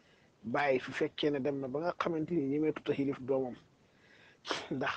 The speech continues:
xam na loo xamante ni su ko defee doomam, ñu ne yoon dal kawam.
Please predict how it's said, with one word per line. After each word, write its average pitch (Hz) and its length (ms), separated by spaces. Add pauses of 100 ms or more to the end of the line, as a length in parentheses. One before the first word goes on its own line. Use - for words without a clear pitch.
(100)
xam 165 160
na 170 100
loo 165 220
xamante 151 320
ni 143 140
su 147 100
ko 160 140
defee 151 260
doomam, 131 320 (920)
ñu 131 180
ne 139 80
yoon 139 280
dal 131 160
kawam. 117 260